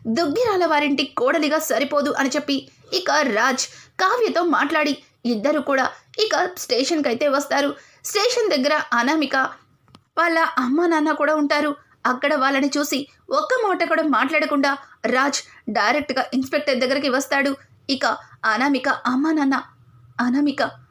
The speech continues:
అదేంటి మీ బావగారు కావ్య అలా లోపలికి వెళ్ళిపోతున్నారు? మనతో ఒక్క మాట కూడా మాట్లాడలేదు" అని అంటుంటే దానికి ఇక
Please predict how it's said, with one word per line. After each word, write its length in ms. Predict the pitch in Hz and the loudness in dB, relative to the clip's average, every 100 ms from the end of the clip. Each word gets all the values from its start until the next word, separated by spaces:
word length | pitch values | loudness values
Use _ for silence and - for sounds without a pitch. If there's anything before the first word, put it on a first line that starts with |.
| _ - | _ -4
అదేంటి 440 | 240 226 269 262 254 - - - - | -2 0 0 0 -2 -6 -20 -12 -4
మీ 100 | 233 | -2
బావగారు 540 | 196 185 185 269 269 254 | 0 0 0 0 0 0
కావ్య 380 | 262 202 262 262 - - - - | -2 -2 0 -2 -4 -20 -8 -2
అలా 200 | 294 381 | 0 2
లోపలికి 420 | 277 269 311 320 | 2 0 0 0
వెళ్ళిపోతున్నారు? 640 | 285 294 294 285 285 294 285 - - - 214 | 0 0 0 0 0 0 -2 -6 -20 -12 -4
మనతో 320 | 220 254 - 226 | -2 0 0 0
ఒక్క 220 | 226 - 381 | -2 -2 0
మాట 220 | 349 302 | 0 0
కూడా 200 | 285 302 | 0 0
మాట్లాడలేదు" 600 | 254 269 311 302 285 277 285 - _ - | 0 0 0 0 0 -2 -4 -12 _ -2
అని 220 | 285 285 277 | 0 0 -2
అంటుంటే 400 | 220 240 262 262 247 - _ - | -4 -2 0 0 -2 -6 _ -4
దానికి 380 | 381 427 392 330 - _ _ - | 0 0 0 -2 -4 _ _ -6
ఇక 160 | 370 | -2